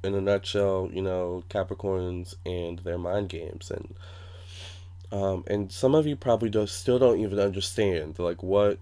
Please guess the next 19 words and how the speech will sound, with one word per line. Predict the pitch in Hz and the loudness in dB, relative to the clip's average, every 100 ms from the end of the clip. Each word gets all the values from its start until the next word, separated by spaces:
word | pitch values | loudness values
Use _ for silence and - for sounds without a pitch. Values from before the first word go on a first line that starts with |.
| - | -8
what? | 87 104 113 135 - - | -2 2 2 0 -8 -4
Like, | 95 95 - | -4 -2 0
I, | 101 104 107 | 2 4 4
I | |
still | 98 - | 4 2
don't | 101 92 | 2 0
get | 87 71 | -4 -6
it. | - - | -10 -8
That's | - 104 117 | -2 -2 -4
exactly | 107 117 127 - 127 120 113 117 - - - - - - - - - - | 2 6 6 6 2 4 2 -2 -6 -14 -16 -16 -16 -16 -16 -16 -16 -10
what | 101 104 | -2 2
I | 101 | 2
mean. | 90 - - - - - - - - - - | 2 -6 -12 -18 -16 -16 -16 -16 -16 -16 -4
That's | 131 147 | -2 0
exactly | 170 147 135 135 | 2 4 6 6
what | 127 | 4
I | 120 | 4
mean. | 117 101 82 | 2 -2 -4
Like, | 82 82 - | -8 -10 -12